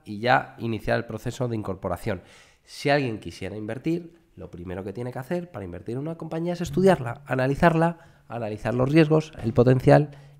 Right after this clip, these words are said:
y tomar una decisión. Fans de las microcaps, porque si no, luego pueden venir sustos no esperados o, o disgustos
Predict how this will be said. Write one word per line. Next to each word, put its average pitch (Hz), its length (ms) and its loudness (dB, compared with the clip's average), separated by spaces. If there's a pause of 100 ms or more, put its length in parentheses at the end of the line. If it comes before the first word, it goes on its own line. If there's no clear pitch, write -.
(340)
y 147 140 0
tomar 127 280 2
una 131 160 4
decisión. 135 480 0 (360)
Fans 110 360 4
de 110 80 2
las 98 180 -2
microcaps, 117 520 -2 (400)
porque 95 200 -4
si - 120 -4
no, 151 260 2 (1900)
luego 123 560 6
pueden 117 300 8
venir 110 260 0
sustos - 800 0
no 135 140 6
esperados 143 800 4 (420)
o, 95 880 -2 (680)
o 101 120 -2
disgustos 110 1080 -4